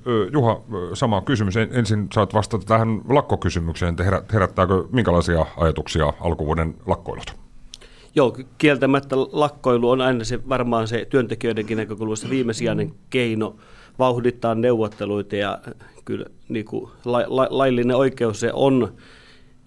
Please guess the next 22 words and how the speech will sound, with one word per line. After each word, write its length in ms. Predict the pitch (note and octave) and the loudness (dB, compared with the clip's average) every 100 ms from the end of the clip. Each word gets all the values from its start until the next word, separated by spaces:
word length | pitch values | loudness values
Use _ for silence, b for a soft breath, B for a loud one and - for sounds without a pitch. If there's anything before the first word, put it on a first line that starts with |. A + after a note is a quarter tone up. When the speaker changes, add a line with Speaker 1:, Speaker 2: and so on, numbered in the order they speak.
| - | -4
Speaker 2:
ja 280 | A2 G#2 - - - C3+ | -2 -2 -6 -14 -12 -2
varmaan 520 | C3 C3 B2 A2+ G#2+ - - - _ _ _ - - - - - - | 0 2 0 0 -2 -6 -20 -20 _ _ _ -20 -20 -20 -20 -20 2
kovaa 560 | D3 D3 C3 A2 - - - - - | 4 6 4 2 -2 -16 -20 -20 -2
vääntöä 420 | C#3+ C#3+ B2 A#2+ | 4 4 4 0
käydään 400 | A2+ B2 B2 A#2 | 2 2 2 2
siitä, 380 | A2+ C3 B2 A2+ | 0 -2 -2 -2
että 140 | G#2+ A2+ | -4 -2
mikä 300 | B2+ C#3 A#2 | -2 0 0
on 120 | A2+ | 0
se 120 | A#2 | -2
oikea, 560 | A#2 B2+ B2 A2+ G#2+ A2 - | 0 0 -2 -4 -4 -8 -2
oikea 360 | C#3+ C#3 B2 A2+ | 0 2 0 -2
tapa, 340 | A#2 A#2+ A#2 - - | -2 0 -2 -4 -2
tapa, 280 | C3 B2 | 0 0
niinku, 340 | A2+ G#2+ A2+ A2+ A#2+ | -2 -4 -4 -6 -4
edistää 420 | C3+ C3 A2+ A#2 | -4 -4 -4 -4
työntekijäasemaa. 1120 | A2+ B2 A2 A2 A2+ G#2+ A2+ A#2 A2 G#2+ G2+ - B B B | -2 -2 -2 -6 -4 -4 -4 -4 -4 -4 -6 -8 B B B
Kuitenkin 420 | B2+ A#2+ A2 A#2 | 0 0 -4 -8
semmoisia 400 | A#2 C3 A#2+ A#2+ | -4 -2 -2 -2
epävarmuustekijöitä 960 | A#2+ B2+ A#2 A2 G#2+ - A2 A2+ A2 A2 | 0 0 0 -2 -4 -6 -6 -4 -6 -6
tässä 300 | A2+ G#2+ A#2 | -8 -8 -2
on, 340 | D3+ D3 A#2 | 2 2 2